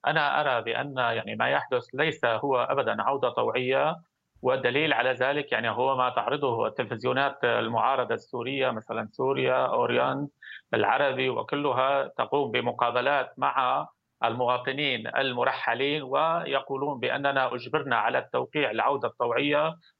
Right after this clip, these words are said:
وبأنهم اعتقلوا وضربوا و، آه، من ثم احتجزوا وأخذوا في حافلات و، آه، يعني، إلى الحدود السورية، ومن ثم، آه، تركوا، يعني، في هذه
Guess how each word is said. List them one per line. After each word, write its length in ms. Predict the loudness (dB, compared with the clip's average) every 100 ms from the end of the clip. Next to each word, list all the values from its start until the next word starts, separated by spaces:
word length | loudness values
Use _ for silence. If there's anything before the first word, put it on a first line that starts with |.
| _
وبأنهم 640 | 0 2 2 2 2 2
اعتقلوا 640 | 0 -2 0 0 0 0 -2
وضربوا 640 | 0 0 0 -2 -2 0
و، 280 | 2 2 -2 -6 -20 -20 -2
آه، 180 | 0 2
من 200 | 0 -4
ثم 320 | -6 -10 -2
احتجزوا 920 | 0 0 0 -2 0 -2 0 0 -2 -6
وأخذوا 1600 | -2 0 2 2 2 2 2 0 -2 -2 -2 0 0 0 -2 -2
في 260 | 0 0
حافلات 640 | 0 0 0 2 2 0 -2
و، 120 | -2
آه، 640 | 0 2 -2 -2 0 0 -2 -6 _ _ _
يعني، 680 | -2 0 0 0 0 0 -2
إلى 460 | -2 0 2 2 0
الحدود 440 | -2 -8 -6 -6 -6
السورية، 760 | -10 -6 -4 0 0 0 -2 -2
ومن 200 | -2 -2
ثم، 340 | -2 0 2
آه، 520 | 0 0 0 0 0 0
تركوا، 360 | 0 0 -2
يعني، 220 | -4 -4 -4
في 160 | -2
هذه 600 | 0 0 -2 -4 -4 -6